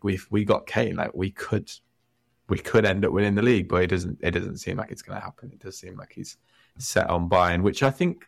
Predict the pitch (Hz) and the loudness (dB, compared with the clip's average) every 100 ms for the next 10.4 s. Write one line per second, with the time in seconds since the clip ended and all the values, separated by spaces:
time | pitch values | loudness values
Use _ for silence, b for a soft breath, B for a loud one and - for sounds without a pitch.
0 | _ 139 156 - 123 113 110 117 - 110 | _ 2 4 4 4 2 2 2 2 2
1 | 107 113 104 104 113 87 90 - _ - | 4 6 6 6 4 4 0 -6 _ 0
2 | 90 85 - - _ _ _ _ _ _ | 2 2 0 -12 _ _ _ _ _ _
3 | _ _ _ _ _ _ _ _ _ 98 | _ _ _ _ _ _ _ _ _ 0
4 | 113 131 107 98 - 92 90 82 - - | 4 4 4 2 2 2 4 0 -2 -6
5 | 95 85 85 98 107 107 85 87 85 80 | -2 -2 2 4 4 2 -2 -4 -2 -2
6 | 90 95 92 95 - _ _ - 107 - | 0 0 2 2 0 _ _ -4 -2 -2
7 | 101 104 104 101 95 95 90 92 - 92 | -4 -4 0 2 2 0 -2 -2 -2 -2
8 | 95 95 87 92 92 92 95 98 _ _ | -2 -6 -8 -6 -6 -6 -8 -12 _ _
9 | _ _ _ - 98 101 110 98 85 90 | _ _ _ 0 2 4 4 4 4 4
10 | 98 95 - - | 2 2 -2 -6